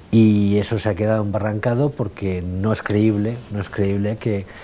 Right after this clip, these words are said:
que vayamos hacia un proceso de refundación del cambio y que la persona que lo ha liderado hasta ahora y que entendemos que no ha sabido liderarlo continúa al frente. Eso no hay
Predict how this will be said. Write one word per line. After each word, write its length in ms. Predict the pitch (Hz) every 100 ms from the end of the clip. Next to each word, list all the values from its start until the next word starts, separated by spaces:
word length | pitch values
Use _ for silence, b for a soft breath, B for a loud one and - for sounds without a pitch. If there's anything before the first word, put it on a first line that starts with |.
| B -
que 120 | -
vayamos 380 | 90 95 113 117
hacia 200 | 120 113
un 60 | 101
proceso 720 | 101 107 90 - 107 - 104
de 140 | 95
refundación 540 | 95 95 98 98 - 101
del 140 | 101
cambio 460 | 90 120 117 127 151 - B B B B B
y 100 | 135
que 100 | -
la 120 | 98
persona 320 | 92 95 110 101
que 80 |
lo 80 | 104
ha 20 |
liderado 460 | 101 104 101 101 104
hasta 200 | - 107
ahora 300 | 117 120 87 B B B
y 100 | -
que 100 | 87
entendemos 640 | 92 82 90 90 107 95 -
que 100 | 92
no 120 | 95
ha 20 |
sabido 320 | - 92 95
liderarlo 420 | 92 92 98 101 101
continúa 320 | 95 87 85
al 80 | 82
frente. 400 | - 92 85 90
Eso 160 | -
no 80 | 98
hay 160 | 104